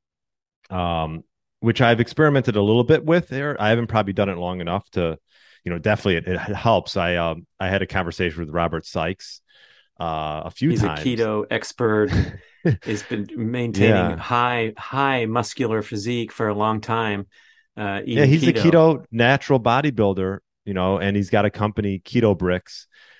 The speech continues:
Speaker 1: And he's like, "Well," he's like, "if you need to up your calories and protein and fat and," you know, he's like, "try the Keto Bricks." And I, I've di-, I've had the Keto Bricks on and off for years. Um, and I ordered more, and it is,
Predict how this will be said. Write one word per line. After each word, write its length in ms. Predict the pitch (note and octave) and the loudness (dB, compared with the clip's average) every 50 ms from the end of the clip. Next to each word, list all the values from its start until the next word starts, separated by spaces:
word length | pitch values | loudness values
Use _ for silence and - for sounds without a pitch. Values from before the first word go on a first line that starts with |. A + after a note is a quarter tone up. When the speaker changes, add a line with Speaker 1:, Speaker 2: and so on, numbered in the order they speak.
| _ _ _ _ | _ _ _ _
Speaker 1:
And 400 | F#2 F#2 F2+ F2+ F2 F2 F#2 E2+ | -4 -2 0 0 0 0 -2 -4
he's 200 | E2 F#2+ F2+ E2+ | -6 -6 -2 0
like, 160 | F#2 F2+ E2+ | 0 0 2
"Well," 260 | G2+ A2 B2+ D#3 E3+ | 2 4 4 4 2
he's 180 | - A2 F#2 F#2+ | 0 -2 -2 -2
like, 140 | G2+ F#2+ F#2+ | -2 -2 -2
"if 140 | F#2 E2+ | -6 -6
you 40 | G2+ | -4
need 140 | A2+ B2+ A#2+ | -4 -2 0
to 100 | A#2+ - | 0 0
up 200 | B2 B2 - - | 0 -2 -2 -2
your 100 | A#2 G#2+ | -4 -4
calories 500 | - - A2+ A2+ A2+ A#2+ A#2 A#2+ A2 - | 0 0 2 2 2 2 0 -2 -4 -6
and 140 | A2 G2+ - | -10 -10 -4
protein 560 | - A#2+ B2+ C3 - - B2 A#2 A#2 A#2 A2 | 0 0 0 0 -2 -6 -6 -6 -4 -4 -4
and 380 | G2+ F#2 F#2 F#2 F#2 F#2 F2 - _ _ _ _ | -4 -4 -6 -6 -8 -10 -12 -14 _ _ _ _
fat 420 | _ - G2+ G#2 G#2+ A#2 A2 - | _ 0 2 2 2 2 0 -2
and," 260 | F#2+ F#2 F#2 F#2 F2+ F2 - _ _ _ _ _ _ _ _ _ _ | -6 -8 -8 -8 -8 -10 -14 _ _ _ _ _ _ _ _ _ _
you 80 | F#2 | 0
know, 140 | F2+ F#2 G#2+ | 2 2 2
he's 160 | G#2+ G#2 F#2+ | 2 0 0
like, 180 | G2+ F#2+ - - _ _ _ _ | 0 -2 -2 -4 _ _ _ _
"try 220 | - G2+ F#2+ G#2 | -2 0 2 2
the 80 | A2 G#2+ | 2 0
Keto 340 | - - B2 D3 E3 C3 | 0 0 2 4 4 4
Bricks." 400 | F2+ G2 F2+ F2+ F2+ - - - - - | 2 0 -2 -2 -4 -6 -14 -20 -12 -10
And 320 | G2 F2+ F2 F2+ F2+ F2 | -8 -8 -6 -8 -8 -6
I, 280 | - A2 A2+ G#2 B2 C#3+ | -4 -4 0 2 2 2
I've 120 | C#3+ A2 | 2 4
di-, 260 | - A#2 G#2+ B2 B2+ | 2 2 4 4 2
I've 100 | C3 A#2+ | 2 2
had 180 | A2 B2+ C3 A2+ | 2 0 0 0
the 80 | A2 | -2
Keto 260 | - - G#2+ F#2 F#2 E2+ | -4 -4 -2 -2 -2 -2
Bricks 240 | - F2+ - - | -4 -6 -4 -4
on 100 | G2+ F2+ | -4 -4
and 80 | F2 F2 | -2 -2
off 200 | F2 E2+ E2 - | -2 -4 -4 -6
for 100 | _ E2+ | _ -8
years. 540 | E2+ D#2+ F#2 G2 F2+ E2 D#2+ D#2 - - - _ _ _ _ _ _ _ | -6 -4 -2 -2 -2 -2 -2 -6 -10 -14 -20 _ _ _ _ _ _ _
Um, 520 | - E2+ E2 E2 E2 E2 E2 D#2+ D#2+ E2 D#2+ - | -6 -4 -4 -2 -2 -2 -4 -4 -6 -8 -10 -8
and 320 | F2 F2 E2+ E2+ E2+ E2+ | -6 -4 -4 -4 -2 -2
I 60 | F2 | -2
ordered 300 | F#2 F#2+ F#2+ F2+ F2+ D#2 | -2 -2 -2 -4 -4 -6
more, 360 | F2 F#2+ F#2 F#2 F#2 F2+ E2+ | -6 -4 -2 0 0 0 0
and 160 | D#2+ E2+ F#2 - | 0 -2 -4 -4
it 140 | G#2 G2+ A2 | -4 -2 2
is, 340 | B2+ C#3+ C#3+ A#2 - - | 4 4 4 4 0 -8